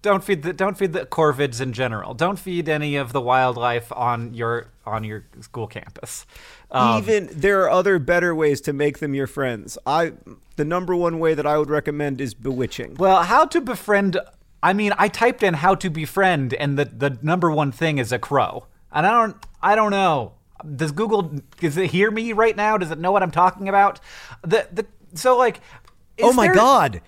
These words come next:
Speaker 2: It, oh my God, you're not kidding.
Speaker 1: Yeah. No. Apparently,
Speaker 2: What?
Speaker 1: this is a thing.
Speaker 2: How did
Speaker 1: So
Speaker 2: this happen? Oh my God, I'm so freaked out. Is Google, Hank, what the flip just happened?
Speaker 1: <laughs>
Speaker 2: We just,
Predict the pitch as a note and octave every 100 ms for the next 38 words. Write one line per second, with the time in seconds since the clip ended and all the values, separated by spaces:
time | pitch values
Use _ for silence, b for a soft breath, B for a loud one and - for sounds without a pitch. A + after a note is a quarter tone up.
0 | b _ G#3+ B3 C4+ G#3 C4 A3+ G#3 A#3+
1 | A3 - C4+ G#3+ C#4+ - - _ _ _
2 | _ _ B2+ F3 C#4+ B2+ - _ _ _
3 | _ - - A3+ D4+ A#3 C4+ D#4 A3+ B3
4 | B3+ B3+ - b b b - C4+ D4 A#3
5 | G#3 F#3+ D4 D#4 G#3+ C#3+ F2+ B B -
6 | A3+ G#3+ E3 G3+ F#3+ E3+ - G#3 F#3+ G3+
7 | F3 G3 D3+ B B E3+ - A3 G3+ G3
8 | b - C4 A3 - b - C4 C4 E3
9 | - - - - A3+ B3+ B3 A#3+ - A#3+
10 | B3+ - D3+ F#2+ - - - F3+ F3 C4
11 | -